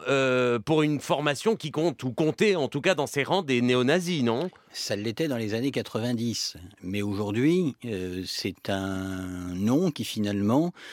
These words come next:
Speaker 2: euh, correspond bien, en tout cas à l'image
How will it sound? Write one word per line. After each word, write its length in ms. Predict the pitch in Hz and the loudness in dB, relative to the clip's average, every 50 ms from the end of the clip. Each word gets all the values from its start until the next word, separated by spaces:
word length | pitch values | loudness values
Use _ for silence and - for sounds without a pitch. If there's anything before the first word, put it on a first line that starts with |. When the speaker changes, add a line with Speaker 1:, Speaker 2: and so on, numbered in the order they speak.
| - - - - - _ | -16 -18 -18 -20 -12 _
Speaker 2:
euh, 160 | - 95 98 98 | -4 -2 -2 -2
correspond 540 | - - 113 98 117 - - - 113 110 | -2 -2 0 0 -2 -4 -4 -2 0 0
bien, 360 | 110 113 120 139 160 180 190 175 | 2 4 4 4 4 4 4 2
en 140 | 131 101 | 2 0
tout 140 | 92 - 104 | -2 -4 -4
cas 180 | - - 151 110 | -2 0 2 2
à 120 | 101 101 | 2 2
l'image 580 | 107 113 123 123 131 147 180 196 185 117 101 | 4 4 4 6 6 6 4 4 2 0 -2